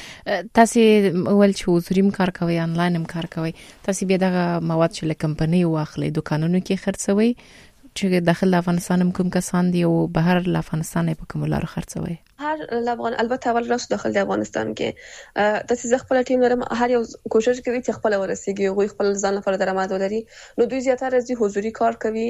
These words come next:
Speaker 2: زیاتره له شفاخانو سره کار کوي، دواخانو سره کار کوي، ځکه زموږ محصولات ټول، آه، بهداشتي او مر-، آه، البته ګیاهي درماني دي. نو د دې تر څنګ پورې چې خپله مشاوره ورکوي، په خپلو شاوخوا خلکو باندې په فروش رسولی سي. هغوی ځي په شفاخانه کې، دواخانه کې،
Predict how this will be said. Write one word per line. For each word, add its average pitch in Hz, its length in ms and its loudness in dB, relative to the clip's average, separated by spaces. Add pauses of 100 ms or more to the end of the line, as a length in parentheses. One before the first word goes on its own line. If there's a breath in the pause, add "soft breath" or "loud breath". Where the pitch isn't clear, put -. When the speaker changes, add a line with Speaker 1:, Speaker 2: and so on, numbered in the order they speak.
(120)
Speaker 2:
زیاتره 240 380 0
له 233 100 -2
شفاخانو 202 380 -4
سره 233 60 -2
کار 208 280 -2
کوي، 208 120 -2
دواخانو 202 320 -2
سره 214 160 -4
کار 214 200 -2
کوي، 220 300 -6 (320 loud breath)
ځکه 254 240 0
زموږ 247 260 -2 (140)
محصولات 240 500 -4
ټول، 233 400 2
آه، 196 180 2
بهداشتي 208 560 -2
او 240 60 2
مر-، 214 200 0
آه، 196 280 -4
البته 202 460 -2 (480 loud breath)
ګیاهي 233 360 2
درماني 196 400 -4
دي. - 220 -14 (440 soft breath)
نو 226 180 6
د 226 140 -4
دې 233 100 0
تر 262 60 0
څنګ 240 220 0 (120)
پورې 226 260 2
چې 226 360 2
خپله 240 240 0
مشاوره 208 480 0
ورکوي، 220 380 0
په 208 240 -2
خپلو 208 160 -2
شاوخوا 202 360 -4
خلکو 214 200 -4
باندې 226 200 -2
په 233 60 -12
فروش 226 240 -4
رسولی 214 360 -2
سي. 214 180 -6 (460 loud breath)
هغوی 208 280 2
ځي 214 160 -4 (100)
په 214 500 0
شفاخانه 196 400 -2
کې، 202 320 -2
دواخانه 196 420 -2
کې، 202 220 -4